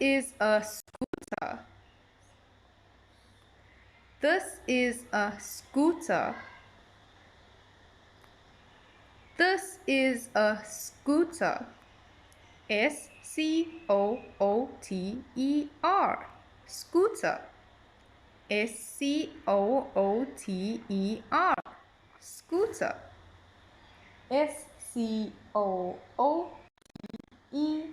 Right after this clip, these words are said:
R. Scooter. This is a scooter. Look at the picture.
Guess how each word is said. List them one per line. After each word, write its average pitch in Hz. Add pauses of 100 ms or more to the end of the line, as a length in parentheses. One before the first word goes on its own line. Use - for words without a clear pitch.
(160)
R. 349 (440)
Scooter. - (960)
This 349
is 262
a 214
scooter. 233 (2750)
Look 190 (120)
at 202
the 214
picture. 269